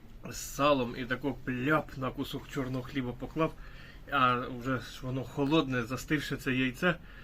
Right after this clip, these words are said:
і цей жовток вже такий, знаєте, як желейний, і ти тако кусаєш. М, і це, ну, я просто, ну, як вам передати? Ну, що, яке, наскільки ти, хоч ви їсте, теж, навірно, жарені яйця, але з салом, оце все,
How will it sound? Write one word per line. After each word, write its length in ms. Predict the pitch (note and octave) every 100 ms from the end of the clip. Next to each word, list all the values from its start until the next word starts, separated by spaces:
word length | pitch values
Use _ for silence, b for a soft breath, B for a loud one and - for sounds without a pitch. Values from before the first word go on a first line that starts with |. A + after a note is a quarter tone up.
| B B B - -
і 80 | C#3+
цей 220 | - D3
жовток 380 | A#2+ C#3 C3 C#3
вже 160 | B2+ B2
такий, 240 | B2+ D#3
знаєте, 360 | C#3 D#3+ D3 B2+
як 160 | B2
желейний, 540 | A#2+ C#3+ D#3+ D3+ B2+ B2
і 40 |
ти 80 | A#2
тако 240 | B2 C#3
кусаєш. 500 | B2+ C3 - C3 B2+ A#2
М, 300 | C3 C3 A#2+ A2+ B2
і 40 |
це, 220 | - D3
ну, 160 | C#3 C#3+
я 160 | C#3+ C#3+
просто, 500 | D3+ D#3+ D#3+ - B2
ну, 200 | B2+ C3+
як 260 | C#3 C#3 C3+
вам 160 | B2
передати? 360 | A#2+ A#2 A#2 A2+ B B B B
Ну, 180 | C#3+ C#3
що, 120 | C#3
яке, 260 | C3+ C3+ C#3
наскільки 460 | C#3 C3+ C3 C3+
ти, 140 | B2 B2+
хоч 180 | C#3 B2
ви 160 | B2+ C3+
їсте, 380 | C3 B2+ E3+ C#3
теж, 200 | D#3 C3+
навірно, 440 | B2 B2 A#2 A#2
жарені 420 | A2+ B2 B2 A#2+
яйця, 360 | A#2+ A2 G#2 A2+
але 300 | A2+ B2+ B2 - B B B B B B B B - - - - - - - - - - B2+
з 160 | C3+ -
салом, 500 | C#3+ C3+ A#2+ A#2+ A2+
оце 200 | A#2 C#3
все, 300 | A2+ - C#3